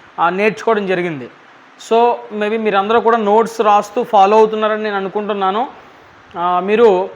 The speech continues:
ఆ అనలి-, అనలిటికల్ మెథడ్లో ఆ మాగ్నిట్యూడ్ యొక్క ఫార్ములా,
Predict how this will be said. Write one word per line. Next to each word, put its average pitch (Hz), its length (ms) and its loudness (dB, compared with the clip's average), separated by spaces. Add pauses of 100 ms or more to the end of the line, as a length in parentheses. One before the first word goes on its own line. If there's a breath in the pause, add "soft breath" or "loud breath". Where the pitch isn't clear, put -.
(140)
ఆ 202 40 -6
అనలి-, 214 500 -6
అనలిటికల్ 233 480 0
మెథడ్లో 220 640 -2
ఆ 208 120 -2
మాగ్నిట్యూడ్ 196 560 -2
యొక్క 226 160 -4
ఫార్ములా, 214 600 2